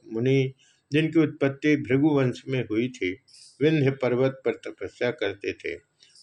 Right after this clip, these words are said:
उन्हीं के आश्रम पर तपस्या करने के लिए अश्वशिरा मुनि आए। उन्हें देखकर वेदशिरा मुनि के नेत्र क्रोध से लाल हो गए और वे रोषपूर्वक बोले।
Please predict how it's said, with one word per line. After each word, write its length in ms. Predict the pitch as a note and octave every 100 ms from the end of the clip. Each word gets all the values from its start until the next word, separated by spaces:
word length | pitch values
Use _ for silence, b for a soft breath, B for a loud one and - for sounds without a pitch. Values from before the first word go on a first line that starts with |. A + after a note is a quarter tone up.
| C#3
उन्हीं 240 | D3+ E3
के 200 | E3 D3
आश्रम 520 | - A#2+ A#2 - C#3+
पर 140 | C3+ C3
तपस्या 560 | C3+ A2+ A#2+ A2+ B2+
करने 380 | B2 A#2 A2+ B2+
के 140 | B2+
लिए 340 | B2 A2 G2 G2+ b b _
अश्वशिरा 760 | C3+ D3 - D#3 D3 B2+ A#2+ B2+
मुनि 500 | A#2 A2+ B2+ C3+ C3 B B B B A2
आए। 340 | B2 C#3+ C#3+
उन्हें 400 | C#3+ B2 B2+ C#3
देखकर 460 | C3+ D3+ D3+ D3+ C#3+
वेदशिरा 600 | A#2+ C#3 C#3+ C#3+ C3 A#2
मुनि 500 | A2 C3 C#3+ C#3 C#3 B B -
के 120 | C3+
नेत्र 380 | B2 C3 D3+ D3+
क्रोध 320 | C3+ - C3 C3+
से 220 | C3 A2
लाल 300 | G2+ B2 C3
हो 160 | A2
गए 260 | G#2+ G#2 F#2+ - b b _ -
और 220 | C#3+ D3
वे 160 | C3+
रोषपूर्वक 680 | A#2 B2+ D#3 D3+ - C3 C3
बोले। 420 | B2 G#2+ G2+ G2